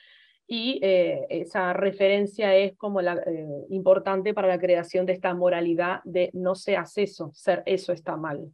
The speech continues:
¿no? Que es uno del, del, de las raíces de la, de la gordofobia misma. Porque la gordofobia nos dice, eh, que ser gordo es feo, que ser gordo es insalubre y que ser gordo está mal, ¿no? Entonces está mal, eso es porque hay otros cuerpos enfermos, por ejemplo, que son cuidados.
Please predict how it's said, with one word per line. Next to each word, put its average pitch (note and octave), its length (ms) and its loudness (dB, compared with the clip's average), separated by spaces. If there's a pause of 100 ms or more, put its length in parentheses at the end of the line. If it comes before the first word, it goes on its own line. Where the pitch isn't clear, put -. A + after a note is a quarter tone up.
(120)
¿no? G3+ 340 -8
Que F3+ 60 -4
es E3+ 120 -8
uno G3 140 2
del, F3+ 240 4
del, E3+ 240 -2
de F3+ 120 4
las E3+ 140 0
raíces E3+ 460 -4
de D#3+ 60 -8
la, D3 200 -10
de E3+ 120 -4
la E3 80 -2
gordofobia D#3+ 560 -8
misma. D3+ 340 -14 (360)
Porque F3+ 200 4
la F3+ 60 4
gordofobia F3+ 480 6
nos F#3+ 120 0
dice, G3 380 -6 (600)
eh, F3+ 360 6
que G3 80 0
ser F#3+ 180 4
gordo G#3+ 220 2
es G#3+ 140 -4
feo, B3+ 560 0
que G3 80 -2
ser G3 160 0
gordo G#3 220 2
es F#3 80 0
insalubre G#3+ 680 -2
y F#3+ 120 -4
que F#3 100 2
ser F3 160 -2
gordo F3 240 4
está E3+ 200 -4
mal, D#3+ 280 -6 (560)
¿no? A3+ 260 -8
Entonces E3+ 340 -4
está D#3+ 260 -2
mal, F3 500 -2
eso F3+ 180 -8
es E3+ 60 -6
porque F3 340 0 (180)
hay F#3 120 4
otros G3 220 0
cuerpos G3+ 280 -2
enfermos, G3+ 380 -2
por G3+ 120 -2
ejemplo, F#3+ 320 -4
que G#3 100 -6
son E3+ 220 -8
cuidados. E3+ 680 0